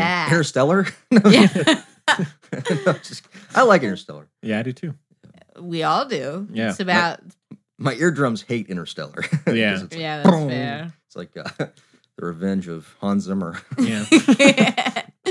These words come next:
Speaker 3: Um, well, cool. Well, what do, what do y'all think? Um, or Chloe, what do you think of this one?
Speaker 1: Yeah, it's a classic. I mean, it's kinda weird, like, watching it now. It's super weird, but it's, like, definitely a part of my, it's, like, a little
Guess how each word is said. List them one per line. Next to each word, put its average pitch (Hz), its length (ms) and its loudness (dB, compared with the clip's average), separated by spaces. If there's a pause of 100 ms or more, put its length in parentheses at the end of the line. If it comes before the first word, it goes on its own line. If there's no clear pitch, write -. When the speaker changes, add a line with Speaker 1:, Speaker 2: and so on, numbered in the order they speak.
(1040)
Speaker 3:
Um, 110 380 -4 (760)
well, 123 140 -2
cool. 165 240 0 (260)
Well, - 120 -20
what 123 160 -6
do, 131 200 -2 (180)
what 127 100 -4
do 135 80 0
y'all 123 120 0
think? 120 440 -8
Um, 135 100 -4
or 123 140 -4
Chloe, 139 260 2
what 127 120 2
do 131 40 -2
you 123 60 -2
think 101 160 -6
of 98 60 -8
this 98 140 -12
one? - 160 -14 (760)
Speaker 1:
Yeah, 170 300 -6
it's 160 160 -14
a 180 40 -18
classic. 147 840 -10 (180)
I 165 80 -8
mean, 160 160 -10
it's 160 100 -12
kinda 160 300 -8
weird, 147 640 -12 (320)
like, 151 360 -10
watching 160 380 -8
it 156 200 -16
now. 147 340 -8
It's 156 180 -14
super 160 280 -16
weird, 160 260 -12
but 165 100 -10
it's, 170 120 -16
like, 170 280 -10
definitely 147 340 -12
a 143 100 -12
part 135 340 -8
of - 160 -20
my, 113 80 -14
it's, - 160 -20
like, 160 140 -14
a 139 60 -12
little 113 340 -14